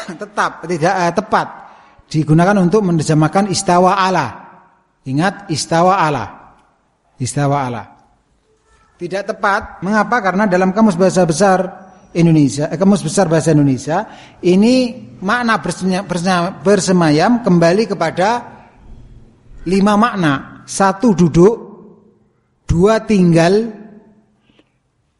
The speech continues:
tiga tersimpan, empat menginap, lima berbaring.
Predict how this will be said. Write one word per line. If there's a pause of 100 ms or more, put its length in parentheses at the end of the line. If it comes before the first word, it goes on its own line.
(140)
tiga
tersimpan, (1120)
empat
menginap, (500)
lima
berbaring.